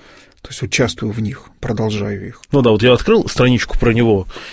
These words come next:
Speaker 2: если уж мы заговорили. А, в двадцать девятом был арестован, приговорён к трём годам ссылки, которую отбывал на севере, затем в Казахстане. В тридцать втором вернулся к себе,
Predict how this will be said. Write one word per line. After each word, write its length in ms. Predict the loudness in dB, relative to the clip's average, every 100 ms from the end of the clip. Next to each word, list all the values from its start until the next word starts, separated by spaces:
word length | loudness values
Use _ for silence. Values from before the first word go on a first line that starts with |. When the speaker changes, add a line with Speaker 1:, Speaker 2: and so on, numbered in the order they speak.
| -8
Speaker 2:
если 180 | -4 -2
уж 100 | 0
мы 100 | 0
заговорили. 640 | 2 4 4 4 2 0 -4 -16 -18 -18 -14 -2
А, 260 | 2 4 4
в 60 |
двадцать 340 | 4 4 4 0
девятом 420 | 4 4 4 2
был 140 | 4
арестован, 520 | 4 2 2 2 2
приговорён 480 | 0 0 4 4 2
к 80 | 0
трём 220 | 2 2
годам 340 | 4 4 2 0
ссылки, 580 | 0 2 2 2 0 -2 -18 -4
которую 340 | -2 2 2 2
отбывал 300 | 4 4 4
на 140 | 2
севере, 480 | 0 2 2 2 2
затем 320 | 0 0 -4
в 40 |
Казахстане. 680 | -2 0 0 -2 -2 0 0
В 60 | -2
тридцать 260 | -2 -2
втором 380 | 0 2 4 4
вернулся 480 | 2 2 0 0 -6
к 60 | -8
себе, 460 | -4 0 4 2